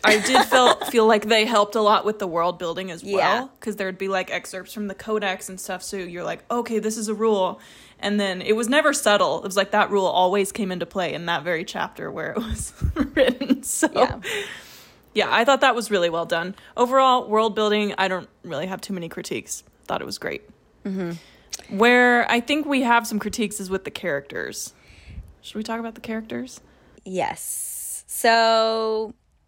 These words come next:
Speaker 2: it's hard because I do think my critiques of the characters tie into my critiques of a few other points.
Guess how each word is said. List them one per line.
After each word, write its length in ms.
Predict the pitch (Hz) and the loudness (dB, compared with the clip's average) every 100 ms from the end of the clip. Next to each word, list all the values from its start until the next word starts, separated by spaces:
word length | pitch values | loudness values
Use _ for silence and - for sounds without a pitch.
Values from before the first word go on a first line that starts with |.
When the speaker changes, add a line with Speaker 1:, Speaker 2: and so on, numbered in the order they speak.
| _ _ _ - _ _ - | _ _ _ -20 _ _ -8
Speaker 2:
it's 200 | 233 - | -6 -2
hard 300 | 233 226 254 | 2 2 2
because 240 | 277 262 | -2 0
I 80 | 254 | -2
do 300 | 202 202 208 | -2 -6 -8
think 680 | - 202 196 190 - - _ _ _ _ _ _ _ _ | -4 -2 -2 -6 -10 -20 _ _ _ _ _ _ _ _
my 160 | 196 185 | -2 -2
critiques 440 | 214 202 262 247 | -2 -4 -4 -2
of 60 | 262 | -2
the 100 | 247 | -2
characters 720 | 226 185 185 - 190 196 - | 0 0 0 0 0 0 -2
tie 320 | - 214 208 | -2 2 2
into 580 | 233 240 226 220 208 208 | 2 0 -2 0 0 0
my 420 | 196 175 160 165 | 0 0 -2 -6
critiques 480 | - 208 - 190 185 | -8 -8 -6 -6 -2
of 60 | 208 | 0
a 80 | 185 | 0
few 280 | - 190 | -2 -6
other 760 | - 165 165 185 185 190 196 190 _ _ _ _ _ - | -2 -2 0 2 4 4 2 -2 _ _ _ _ _ -16
points. 800 | - 220 233 294 - - - | -8 -4 -4 -4 -6 -10 -12